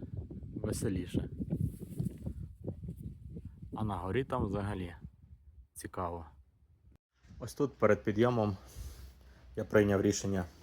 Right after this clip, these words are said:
трішки зу-, за-, зупинитися, попити чайку, підкріпитися.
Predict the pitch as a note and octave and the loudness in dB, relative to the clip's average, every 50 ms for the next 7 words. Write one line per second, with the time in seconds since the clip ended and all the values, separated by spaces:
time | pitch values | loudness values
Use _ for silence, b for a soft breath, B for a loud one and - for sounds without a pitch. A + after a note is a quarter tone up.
0 | - - - - - - - B B B B B B B B B - - G#2+ G#2 | -20 -20 -20 -20 -20 -18 -18 B B B B B B B B B -8 -2 0 0
1 | - - - F#2+ F#2+ G2+ F#2+ F#2 - - A2+ G2+ A2 A2 G#2+ G2+ A2+ G#2 - A#2 | 0 0 -2 0 0 2 0 0 -4 -2 6 8 8 8 8 6 4 6 8 8
2 | A#2+ C#3 C#3+ C#3 C3+ A#2+ - B2+ A#2+ A#2 - - - - _ - - G#2 - - | 10 10 8 8 6 6 6 6 4 4 0 -6 -14 -20 _ -8 -8 -2 4 4
3 | A2 G2+ - F#2+ - - G2+ G2 - - C3 B2+ B2 A#2+ - - - - - - | 4 4 4 0 0 0 -2 -2 2 4 4 4 4 0 -6 -16 -10 -8 -8 -8
4 | - - G2 F2+ - F#2+ F#2 - F#2+ - - F#2+ | -6 -6 -6 -4 -2 -4 -4 -4 -6 -6 -8 -10